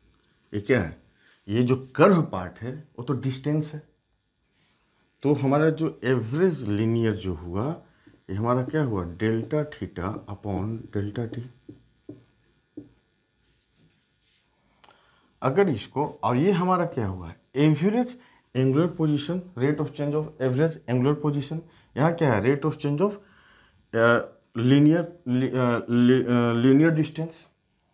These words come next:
हमने पहले एक चीज़ को देखा था कि अगर हम लोग लिमिट यहाँ पर लगा दें,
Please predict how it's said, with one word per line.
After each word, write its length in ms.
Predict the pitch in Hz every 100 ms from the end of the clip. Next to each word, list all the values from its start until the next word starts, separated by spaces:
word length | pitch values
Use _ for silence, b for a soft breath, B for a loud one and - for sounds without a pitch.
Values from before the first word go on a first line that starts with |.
| _ _ _ _ _ _ _ b b b
हमने 180 | 127 147
पहले 320 | - 120 143
एक 120 | 143 -
चीज़ 160 | 113
को 120 | 107
देखा 300 | 92 90 92
था 240 | 80 87 117
कि 180 | - 139
अगर 100 | 127
हम 160 | 131
लोग 100 | 139
लिमिट 460 | 101 95 131 160 151
यहाँ 180 | 101 95
पर 140 | 90
लगा 260 | 82 78 67
दें, 480 | 73 - _ b